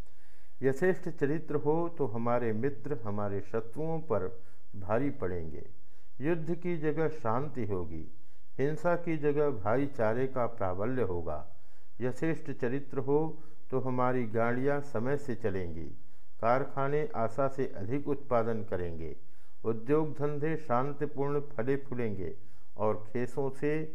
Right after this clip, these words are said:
आशातीत फसल होगी। यथेष्ट चरित्र हो तो हमारे मंदिर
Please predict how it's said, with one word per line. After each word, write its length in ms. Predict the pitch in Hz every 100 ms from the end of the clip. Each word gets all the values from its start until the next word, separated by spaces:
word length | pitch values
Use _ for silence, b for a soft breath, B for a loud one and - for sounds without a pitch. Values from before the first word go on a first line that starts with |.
| B B B
आशातीत 640 | 113 123 139 127 123 127 127
फसल 300 | - 95 120
होगी। 420 | 104 90 80 80 76 - - b b b b b
यथेष्ट 440 | 135 135 185 190 170
चरित्र 460 | 143 143 160 151
हो 260 | 143 - 139
तो 160 | 143 139
हमारे 440 | 123 120 117 113
मंदिर 440 | 107 110 127 135